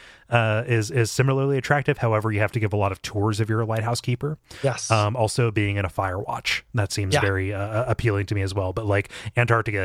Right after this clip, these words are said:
Speaker 1: is just the, is, is the huge part of it. Although I imagine I would get sick of the people that I was in base with. It doesn't
Speaker 2: I, I
Speaker 1: matter
Speaker 2: mean
Speaker 1: if you're just around ten other people. They're gonna, there's gonna be an asshole.
Speaker 2: The, the, and that, that happens too.
Speaker 1: <laughs>
Speaker 2: The, um, I went on, uh, our, our science museum here in Portland has a sub, uh,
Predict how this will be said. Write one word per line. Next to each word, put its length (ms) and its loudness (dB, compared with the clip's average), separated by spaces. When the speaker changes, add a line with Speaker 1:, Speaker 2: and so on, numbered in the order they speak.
Speaker 1:
is 240 0
just 240 0
the, 340 0
is, 180 0
is 180 0
the 80 -2
huge 280 -4
part 160 0
of 80 -4
it. 120 -6
Although 160 4
I 60 0
imagine 340 0
I 80 2
would 100 -2
get 160 -2
sick 180 0
of 100 -4
the 80 -4
people 260 -2
that 120 -2
I 60 2
was 160 0
in 80 -2
base 260 -6
with. 240 -16
It 80 2
doesn't 240 4
Speaker 2:
I, 40 4
I 40 4
Speaker 1:
matter 100 4
Speaker 2:
mean 100 4
Speaker 1:
if 40 -4
you're 120 0
just 200 0
around 240 0
ten 180 2
other 180 0
people. 300 -2
They're 140 2
gonna, 200 0
there's 160 4
gonna 200 2
be 100 -2
an 100 -2
asshole. 380 -8
Speaker 2:
The, 120 4
the, 180 0
and 180 2
that, 160 -2
that 120 0
happens 400 -2
too. 220 0
Speaker 1:
<laughs> 0 -
Speaker 2:
The, 280 2
um, 280 -2
I 240 2
went 220 -2
on, 260 0
uh, 380 0
our, 240 2
our 160 0
science 300 -2
museum 320 0
here 140 0
in 80 -2
Portland 400 0
has 220 0
a 140 0
sub, 300 0
uh, 40 -6